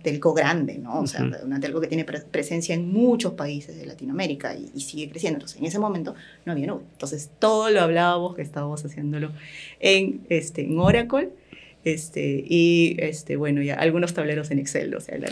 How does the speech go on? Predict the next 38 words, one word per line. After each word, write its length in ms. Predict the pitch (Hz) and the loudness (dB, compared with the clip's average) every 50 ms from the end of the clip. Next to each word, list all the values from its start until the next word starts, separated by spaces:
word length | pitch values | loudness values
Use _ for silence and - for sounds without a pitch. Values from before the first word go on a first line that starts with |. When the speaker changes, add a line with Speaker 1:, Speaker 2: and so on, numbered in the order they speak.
| - - - | -6 -6 -2
Speaker 1:
la, 160 | - 170 165 - | 0 0 2 4
Speaker 2:
Claro, 300 | - 127 120 113 95 90 | 4 4 6 6 6 4
la 100 | 92 - - - - - 139 139 | 4 4 2 0 -2 -4 -2 0
Speaker 1:
picando 340 | - 214 208 214 208 226 220 | 2 4 4 6 6 6 6
piedritas, 480 | 202 185 175 165 165 151 - - 170 | 8 6 6 6 4 2 0 -6 -8
¿no? 240 | - 202 240 208 214 | -6 -4 -2 -2 -2
Sí, 240 | - - 160 139 - - | -2 -2 -2 -4 -4 -6
lo 100 | 151 160 | -2 2
Speaker 2:
Claro, 220 | 147 110 101 101 101 | 4 4 6 6 6
Speaker 1:
lo 20 | 98 101 | 6 4
Speaker 2:
la, 100 | 104 101 | 4 4
Speaker 1:
sentí. 140 | - 98 | 4 4
Speaker 2:
la, 80 | 107 98 | 4 6
la 120 | 101 104 | 6 6
base 260 | 107 113 117 113 - 127 | 6 6 4 4 4 4
de 60 | 117 | 4
datos 200 | 113 - 117 110 - | 6 6 4 6 6
favorita, 640 | 107 92 92 101 101 107 101 - 110 104 104 104 | 6 8 8 8 8 6 6 6 6 6 6 4
este, 500 | - - - 92 87 92 - - - - - | 4 4 4 4 4 2 0 -2 -2 0 0
Speaker 1:
En 60 | 175 | 4
ese 80 | 180 113 | 6 6
Speaker 2:
Oracle. 280 | 113 113 110 107 101 | 8 8 6 4 6
Speaker 1:
momento, 380 | - 107 110 117 135 139 - - - | 6 6 8 8 6 4 0 -6 -10
Oracle, 260 | - 147 - - - - - _ | -12 -12 -12 -12 -16 -20 -18 _
Speaker 2:
Oracle, 460 | - - 101 101 98 101 - - 104 107 | 0 4 4 6 6 4 4 2 2 2
Speaker 1:
sí. 240 | - - 113 101 | 4 6 6 6
Speaker 2:
sí, 80 | 98 - - - | 4 4 2 4
en 160 | 110 107 107 | 4 6 6
mo-, 160 | 113 120 120 - - | 4 4 2 2 4
muchas 520 | 135 127 123 120 - 127 123 127 123 - | 4 6 6 6 6 6 6 4 4 4
otras 200 | 127 - 117 117 - | 4 4 4 2 4
telcos 280 | - 117 117 123 117 | 6 6 6 6 4
también, 460 | - - 98 110 110 104 95 87 87 87 | 4 4 6 8 8 8 6 6 2 0
¿no? 100 | 92 98 | 0 -2
Se 100 | - 98 | -4 2
utilizaba 400 | - 98 95 92 - 98 98 98 | 4 6 6 6 6 4 6 6
Oracle. 360 | 95 - 87 85 - 90 101 107 - | 6 4 4 2 0 -2 -4 -6 -8
Speaker 1:
Sí. 360 | - - - - - - - | -8 -6 -4 -2 -4 -4 -6